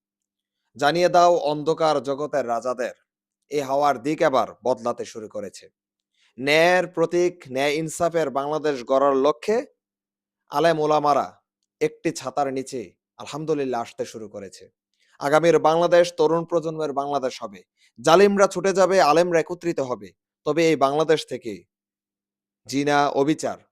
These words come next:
অত্যাচার, জুলুম, চাঁদাবাজি, মানুষের মন ভাঙা, মানুষের প্রতি অন্যায় আচরণগুলো ইনশাল্লাহ মুছে যাবে। এই যে আবার পরিবর্তনের ডাক শুরু হয়েছে, এই যে তরুণ প্রজন্মের যে দৃষ্টিভঙ্গি, ইনশাল্লাহ আগামীতে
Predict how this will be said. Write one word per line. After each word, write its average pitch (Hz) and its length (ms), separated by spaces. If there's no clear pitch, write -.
অত্যাচার, 175 640
জুলুম, 156 340
চাঁদাবাজি, 151 500
মানুষের 170 460
মন 151 160
ভাঙা, 131 260
মানুষের 151 480
প্রতি 160 220
অন্যায় 147 400
আচরণগুলো 117 600
ইনশাল্লাহ 127 480
মুছে 107 280
যাবে। 85 180
এই 196 200
যে 196 120
আবার 180 160
পরিবর্তনের 185 640
ডাক 131 140
শুরু 143 280
হয়েছে, 117 320
এই 180 160
যে 202 60
তরুণ 190 340
প্রজন্মের 180 540
যে 170 60
দৃষ্টিভঙ্গি, 127 600
ইনশাল্লাহ 180 520
আগামীতে 165 360